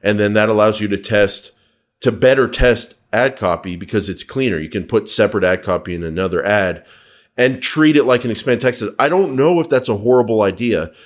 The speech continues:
because it might be treating responsive ads the wrong way, and the system might be offended and go, "Oh, you didn't give us enough data to optimize with and blah, blah, blah. We're not gonna show you as often as we could." I'm totally open to that being a thing, but it's something I'm thinking about. I don't know.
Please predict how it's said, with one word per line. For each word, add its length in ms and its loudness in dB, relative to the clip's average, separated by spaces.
because 280 -2
it 60 2
might 260 2
be 100 -6
treating 320 -4
responsive 460 -4
ads 200 0
the 80 -6
wrong 200 -2
way, 120 -4
and 100 -6
the 60 -8
system 400 -6
might 220 0
be 100 -4
offended 440 -4
and 120 -6
go, 300 -2
"Oh, 100 4
you 140 2
didn't 120 -2
give 140 -2
us 140 -4
enough 260 -4
data 300 0
to 120 -8
optimize 520 -4
with 180 -6
and 80 -10
blah, 180 -2
blah, 120 -4
blah. 220 2
We're 120 -4
not 140 -4
gonna 100 -10
show 280 -2
you 160 -4
as 100 -8
often 280 -6
as 140 -12
we 80 -10
could." 380 2
I'm 140 -2
totally 320 2
open 280 2
to 100 -2
that 240 0
being 220 -2
a 60 -6
thing, 380 -2
but 140 0
it's 120 -6
something 300 -2
I'm 120 -4
thinking 800 -10
about. 720 0
I 80 0
don't 120 2
know. 240 -2